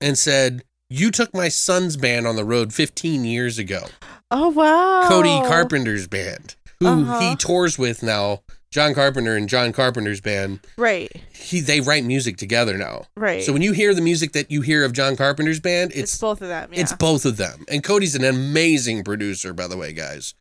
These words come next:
Speaker 2: Mm-hmm.
Speaker 1: But yeah, he said, "You took my kid on the road with his band fifteen years ago," and he said that you, he's like, "You guys treated them so well.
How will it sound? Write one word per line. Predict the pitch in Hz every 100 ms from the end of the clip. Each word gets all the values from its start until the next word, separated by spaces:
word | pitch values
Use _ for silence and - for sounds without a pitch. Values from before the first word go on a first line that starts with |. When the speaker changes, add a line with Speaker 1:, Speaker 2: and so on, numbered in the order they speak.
| _
Speaker 2:
Mm-hmm. | 220 - 185 180 - - - -
Speaker 1:
But | 156 170
yeah, | 180 139 110 -
he | 156
said, | 156 151
"You | 147
took | 196
my | 175
kid | 151 180 170 160
on | 143
the | 127
road | 117 139 147 131
with | 123
his | 135
band | 131 139 139 139 - _ -
fifteen | 180 175 - 170
years | 143 139 135
ago," | 143 151 151 156 - - -
and | 127
he | 147 147
said | - 143 123
that | 120
you, | 135 151
he's | - 139 120
like, | 117
"You | 127 151
guys | 170 135
treated | - 160 156 147
them | 135 113 110
so | - - - 131 123
well. | 117 107 107 147